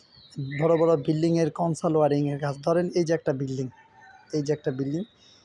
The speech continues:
এই বিল্ডিংয়ের যত কাজ, যাবতীয় কাজ আমি আপনাকে শিখিয়ে দেব। আহ, গিজার লাগানো, আহ, তারপর দেয়া, আহ, টাঙ্কি লাগানো, পা-, পানির পোড়া লাইন, হাই কমেটের কাজ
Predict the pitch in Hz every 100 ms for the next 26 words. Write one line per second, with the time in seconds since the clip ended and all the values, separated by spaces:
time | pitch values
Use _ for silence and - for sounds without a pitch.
0 | _ - 170 165 165 170 151 135 180 190
1 | 214 196 170 147 - - _ _ - 160
2 | 170 175 170 170 - 156 147 143 135 147
3 | 147 - 147 151 143 147 202 262 _ _
4 | _ _ _ _ 160 147 143 143 143 143
5 | 139 147 151 - 147 151 147 135 165 147
6 | 151 147 139 143 139 143 160 170 - -
7 | - - - - - - 143 135 131 -
8 | 139 277 135 143 139 131 - _ _ 170
9 | 160 147 139 135 156 156 - 147 143 143
10 | 143 139 - _ _ _ _ _ 160 156
11 | 156 156 147 - 147 147 147 _ _ 175
12 | 170 160 156 151 147 - _ _ _ -
13 | 143 143 143 - - - 151 160 165 156
14 | 156 156 147 - 147 143 -